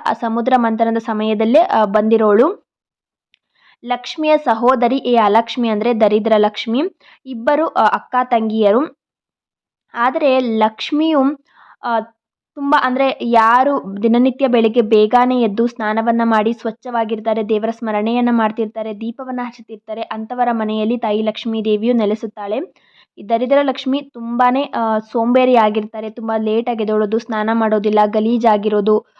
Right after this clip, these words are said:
ಆ, ಒಗ್ದಿ-, ಓ-, ಕೊಳಕಾಗಿರುವಂಥ ಬಟ್ಟೆಯನ್ನ ಹಾಕೊಂಡಿರೋದು, ಅಂಥವರ ಮನೆಯಲ್ಲಿ ಈ ದರಿದ್ರ ಲಕ್ಷ್ಮಿಯು ನೆಲೆಸುತ್ತಾಳೆ. ಇಬ್ಬರ ಸ್ವಭಾವವೂ ಕೂಡ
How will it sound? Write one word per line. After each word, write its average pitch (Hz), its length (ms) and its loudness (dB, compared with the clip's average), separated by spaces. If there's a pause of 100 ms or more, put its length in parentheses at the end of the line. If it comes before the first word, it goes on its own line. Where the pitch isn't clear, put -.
(260)
ಆ, 220 160 -2
ಒಗ್ದಿ-, 214 480 -4
ಓ-, 220 200 -2 (480)
ಕೊಳಕಾಗಿರುವಂಥ 233 720 -2
ಬಟ್ಟೆಯನ್ನ 226 480 -6
ಹಾಕೊಂಡಿರೋದು, 220 720 -4
ಅಂಥವರ 269 540 -2
ಮನೆಯಲ್ಲಿ 220 540 0 (260)
ಈ 226 160 -16
ದರಿದ್ರ 220 320 -6
ಲಕ್ಷ್ಮಿಯು 226 480 -4
ನೆಲೆಸುತ್ತಾಳೆ. 214 640 -6
ಇಬ್ಬರ 233 440 -4
ಸ್ವಭಾವವೂ 254 720 0
ಕೂಡ 247 180 -4